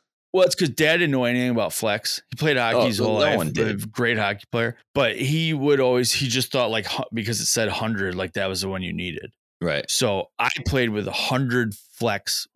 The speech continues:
Speaker 1: wooden sticks all the way up until, like, halfway through high school. And that's when I s-
Speaker 2: Yeah.
Speaker 1: first started realizing that, like, eighty-five was, <laughs> it actually responded better, you
Speaker 2: It
Speaker 1: know.
Speaker 2: actually did
Speaker 1: Now it's all
Speaker 2: something for
Speaker 1: different.
Speaker 2: you.
Speaker 1: Now it's all different because of the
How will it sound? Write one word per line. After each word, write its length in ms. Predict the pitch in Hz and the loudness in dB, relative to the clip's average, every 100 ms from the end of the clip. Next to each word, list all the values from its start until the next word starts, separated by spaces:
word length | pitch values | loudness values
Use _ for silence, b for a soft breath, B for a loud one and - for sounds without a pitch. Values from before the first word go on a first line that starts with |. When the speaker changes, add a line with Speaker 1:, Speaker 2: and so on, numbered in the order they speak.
| - | -4
Speaker 1:
wooden 380 | 117 117 104 98 | 0 0 0 -2
sticks 640 | - - 107 - - - _ - | -2 -2 -2 -2 -6 -6 _ -2
all 220 | 135 135 | 2 4
the 80 | 131 | 4
way 120 | 123 | 2
up 160 | 117 123 | 0 -2
until, 640 | 104 110 107 104 98 - - | -2 -2 0 -2 -4 -8 -8
like, 380 | 104 92 - _ - | -4 -4 -6 _ -6
halfway 480 | - 120 113 - 101 | -2 0 -2 -2 -4
through 200 | - 90 | -4 -4
high 200 | 95 104 | -4 -2
school. 420 | - - - - _ - | -2 -4 -10 -12 _ -6
And 80 | |
that's 240 | 110 101 - | -4 -2 -4
when 80 | 110 | -2
I 40 | |
s- 180 | 95 67 | 0 0
Speaker 2:
Yeah. 40 | 78 _ _ _ | -4 _ _ _
Speaker 1:
first 240 | 143 123 | -4 -2
started 360 | - 123 110 98 | -2 -2 -2 -2
realizing 680 | 104 107 98 95 92 95 92 | -2 -2 -2 -4 -4 -8 -8
that, 200 | 92 82 | -8 -8
like, 160 | 98 | -8
eighty-five 680 | 73 104 101 95 101 92 90 | -6 -4 -4 -4 -2 -2 -2
was, 380 | 92 90 98 - _ _ _ _ _ | -4 -6 -8 -12 _ _ _ _ _
<laughs> 220 | 165 - | -8 -2
it 440 | 160 - - 165 - 151 | -2 -2 -2 -2 0 0
actually 500 | 156 139 - 123 120 B B B B | 0 0 -2 -2 -2 B B B B
responded 840 | 143 127 - 139 139 147 143 117 | 0 0 0 2 2 2 2 0
better, 540 | 117 107 101 98 107 - _ - | 0 0 0 -2 -4 -8 _ -4
you 80 | |
Speaker 2:
It 40 | 104 | 0
Speaker 1:
know. 60 | 82 | 0
Speaker 2:
actually 220 | - 80 | 0 -2
did 180 | 71 - | 0 2
Speaker 1:
Now 220 | 175 226 | 4 2
it's 180 | 190 156 | 2 2
all 160 | 127 | 0
Speaker 2:
something 180 | 120 110 87 | 0 -2 0
for 20 | 87 | 0
Speaker 1:
different. 80 | 82 | -2
Speaker 2:
you. 120 | 80 - _ _ _ | -4 -8 _ _ _
Speaker 1:
Now 200 | 147 151 | 0 2
it's 140 | 147 139 | 2 0
all 120 | 123 | 0
different 360 | 120 101 107 | 0 -2 -4
because 400 | 90 95 101 92 | -6 -6 -6 -4
of 80 | 90 | -6
the 160 | 73 | -8